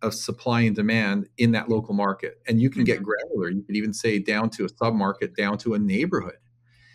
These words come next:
Speaker 1: S-, a-, and literally, that's true. It could be down to a street.
Speaker 2: So true. So true.
Speaker 1: So it's all supply and demand driven. So if you wanna know what's happening with real estate, if you wanna make some predictions,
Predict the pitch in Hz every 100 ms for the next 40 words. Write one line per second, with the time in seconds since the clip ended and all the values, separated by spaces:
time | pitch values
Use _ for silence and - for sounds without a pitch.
0 | - _ _ _ _ - - - 127 127
1 | 120 127 135 - 110 113 202 139 104 107
2 | 123 120 113 - - 180 202 - 202 185
3 | - _ _ _ - - 196 - - 180
4 | - - 151 139 127 127 139 180 180 151
5 | 143 131 113 117 113 104 117 101 71 -
6 | _ _ _ _ _ - - 123 123 127
7 | 185 233 170 160 127 - 117 - 110 98
8 | 101 98 117 - 131 135 104 123 143 143
9 | - - 120 117 117 120 - 104 - -
10 | 101 - 107 - - 131 143 165 -